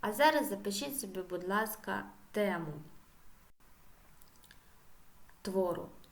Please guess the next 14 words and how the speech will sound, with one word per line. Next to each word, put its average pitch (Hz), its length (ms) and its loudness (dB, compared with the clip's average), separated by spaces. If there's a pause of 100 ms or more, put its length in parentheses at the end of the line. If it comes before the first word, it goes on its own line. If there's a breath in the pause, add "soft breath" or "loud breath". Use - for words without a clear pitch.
(180)
Це 254 160 6
зображення 247 580 4
драматичної 202 760 0
долі 220 340 0
українського 220 760 -2
юнака 185 520 -2
Григорія 190 520 -2
Многогрішного, 175 1000 -8
його 196 320 -2
боротьби 196 540 0
за 190 160 -2
найвище 180 540 -4
благо 175 460 -4
в 156 60 -12